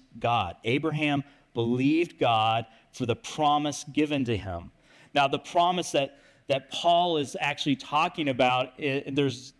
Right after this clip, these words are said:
several nuances of the promise given to Abraham, but he's reflecting here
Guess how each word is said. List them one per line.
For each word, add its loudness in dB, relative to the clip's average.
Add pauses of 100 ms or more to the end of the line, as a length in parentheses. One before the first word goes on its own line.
several 0
nuances 0 (100)
of 4 (220)
the 6
promise 0
given -2
to 2
Abraham, 0 (260)
but 2
he's -2
reflecting 0
here -2